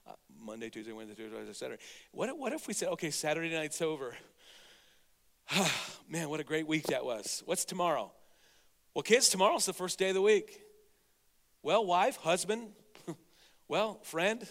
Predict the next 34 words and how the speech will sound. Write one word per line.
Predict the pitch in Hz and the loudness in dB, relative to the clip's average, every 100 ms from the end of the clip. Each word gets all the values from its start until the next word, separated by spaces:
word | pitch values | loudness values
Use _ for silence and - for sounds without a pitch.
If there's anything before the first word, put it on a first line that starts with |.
| - | 2
whoever. | 202 185 202 | 4 4 2
What, | 175 190 - - - _ - | 0 -2 -2 -18 -20 _ -4
tomorrow's | 196 196 277 262 - | 8 10 12 10 6
the | |
first | 202 214 247 233 | 2 4 4 6
day | 233 | 6
of | 247 | 6
the | 247 | 6
week. | 220 220 220 - - _ _ - | 4 2 0 -18 -20 _ _ 0
What | - | 6
are | 311 | 8
we | 320 | 10
gonna | 302 | 10
do | 247 240 | 10 8
on | 220 | 8
the | 180 | 4
very | 147 196 240 262 | 6 8 8 6
first | - 233 - | 4 2 4
day | 214 | 2
of | 202 | 4
the | |
week? | 196 180 - | 4 2 2
You | 208 | 2
know | |
what | 233 | 4
we're | 226 | 2
gonna | 214 | 0
start | - 202 214 | 2 4 6
our | 220 | 4
first | 214 208 208 | 2 -2 2
day | |
of | 202 | 0
the | 190 | 2
week? | 202 214 | -2 -4